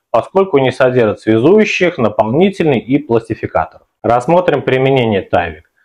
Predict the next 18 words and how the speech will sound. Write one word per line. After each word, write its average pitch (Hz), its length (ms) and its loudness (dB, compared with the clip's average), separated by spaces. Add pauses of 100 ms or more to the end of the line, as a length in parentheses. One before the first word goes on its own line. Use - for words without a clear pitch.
(160)
Ну, 175 120 2
во-первых, 170 460 2
это 135 220 0
защитная 117 540 0
одежда 131 420 2
различного 117 500 2
применения, 131 640 0
в - 60 -8
том - 200 0
числе 156 280 -2
под 120 220 -2
брендом 131 360 0
Тайчем, 113 600 -2 (320)
повышенная 110 560 2
защита 131 460 0
от 135 120 0
химических 110 560 0
жидкостей. - 520 -8